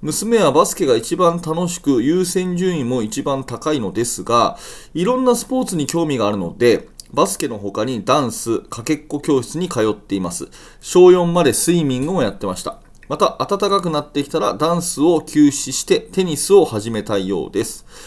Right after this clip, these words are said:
私自身も小学校のうちはいろんなスポーツや環境に触れてほしいのと、燃え尽きも避けたいので、複数スポーツに取り組ませてきました。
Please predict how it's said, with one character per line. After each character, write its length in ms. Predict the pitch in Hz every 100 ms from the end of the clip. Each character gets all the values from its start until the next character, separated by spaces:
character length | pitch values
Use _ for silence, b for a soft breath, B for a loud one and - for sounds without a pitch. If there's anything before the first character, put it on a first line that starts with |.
| B B B -
私 420 | 139 208 196 214
自 260 | 214 196 139
身 100 | 123
も 220 | 156 175
小 180 | - 160
学 280 | 151 156 -
校 180 | 139 117
の 100 | 104
う 60 |
ち 160 | 95 127
は 100 | 135
い 60 |
ろ 100 | 123
ん 80 | 156
な 100 | 156
ス 100 | 151
ポ 240 | - 156 151
ー 60 |
ツ 140 | 147 147
や 140 | 143
環 280 | 135 135 131
境 160 | 139
に 100 | 131
触 120 | 113 127
れ 80 |
て 120 | 127 127
ほ 120 | 123
し 140 | -
い 20 |
の 140 | 107 87
と、 260 | - - - - -
燃 240 | 123 165
え 20 |
尽 160 | 170 -
き 60 |
も 120 | 180 170
避 140 | 165
け 140 | 160
た 120 | 160 156
い 40 |
の 140 | 143 127
で、 240 | 175 B B B -
複 260 | - -
数 300 | 175 180 160
ス 120 | -
ポ 180 | - 135
ー 40 | 123
ツ 140 | -
に 140 | 165
取 220 | 165 104 107
り 40 |
組 100 | 107
ま 80 | 87
せ 140 | -
て 220 | 190 - -
き 140 | -
ま 120 | 98
し 140 | 87 -
た。 220 | -